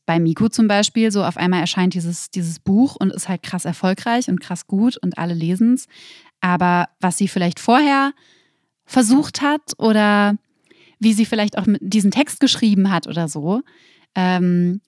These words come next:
und daran vielleicht gefühlt gescheitert ist zwischendrin, das, das kriegt man ja da, das steckt da ja alles nicht mit drin in dieser Geschichte.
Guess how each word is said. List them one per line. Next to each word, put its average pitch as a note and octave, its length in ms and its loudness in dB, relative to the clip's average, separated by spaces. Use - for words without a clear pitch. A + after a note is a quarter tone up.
und G3 180 2
daran A#3 280 4
vielleicht F#3+ 340 0
gefühlt G3+ 500 2
gescheitert F#3 580 0
ist G#3 440 -2
zwischendrin, F3+ 760 0
das, F#3+ 320 -4
das G3 180 -4
kriegt - 200 -8
man F#3+ 120 0
ja F3+ 80 0
da, E3+ 180 0
das F3+ 120 0
steckt - 220 -4
da F3+ 60 0
ja E3+ 120 -2
alles F3 220 -2
nicht F3 120 -2
mit E3 140 0
drin G3+ 160 2
in C#3+ 80 0
dieser C#3+ 240 -4
Geschichte. E3 420 -6